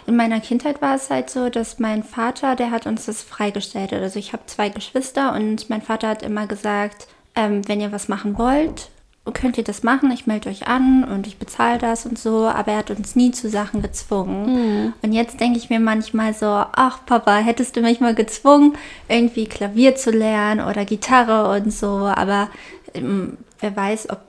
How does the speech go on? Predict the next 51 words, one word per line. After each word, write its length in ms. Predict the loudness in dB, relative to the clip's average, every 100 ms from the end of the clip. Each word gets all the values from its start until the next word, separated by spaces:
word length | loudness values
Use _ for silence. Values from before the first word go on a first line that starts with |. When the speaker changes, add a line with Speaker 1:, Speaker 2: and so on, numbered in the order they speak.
| _ -6
Speaker 1:
wenn 160 | -2
man 180 | -2 -2
gezwungen 460 | -6 -8 -2 -2 -2
wird, 180 | -4 -4
ob 60 |
man 220 | -4 -4
das 140 | -6 -6
dann 280 | -6 -6 -6
noch 280 | -8 -8 -8
gern 320 | -4 -2 -2
macht, 460 | -2 -6 -10 -20 -20 _
dann 220 | 2 4 4
Speaker 2:
Mhm. 60 |
Speaker 1:
letztendlich. 720 | 2 0 -2 -4 -4 -2 -2 -2
Speaker 2:
Ja, 200 | 0 0
ich 100 | -2
glaub, 240 | -2 -2
Zwang 340 | -2 0 2 2
ist 160 | 0
nicht 320 | -2 -2 -2 -2
gut, 320 | 0 2 4
Speaker 1:
Ja. 160 | 4 6
Speaker 2:
aber 320 | 4 4 0
ich 120 | -2
glaub, 220 | 0 0
so 120 | 0
einen 100 | -2
Anstoß 580 | -2 -2 -2 0 0 0
kann 160 | -2 2
man 120 | 2
Speaker 1:
Ja, 60 | 4 2
Speaker 2:
schon 180 | 2 2
geben. 260 | 2 2
Speaker 1:
so 60 | 2
einen 120 | 0
Impuls. 560 | 0 0 0 0 0 2
Also 160 | 4 4
ich 100 | 4
Speaker 2:
Mhm. 40 |
Speaker 1:
hab 100 | 2
immer 240 | 0 0 -2
Sport 440 | -2 0 0 0
gemacht 360 | 0 0 0 -4
auf 100 | -2
jeden 240 | 2 2
Fall. 380 | 2 2 2 0
Irgendwann 460 | 0 0 0 -2 -2
hat 140 | -4
das 120 | -6
dann 160 | -8 -4
auch, 300 | -2 -2 -4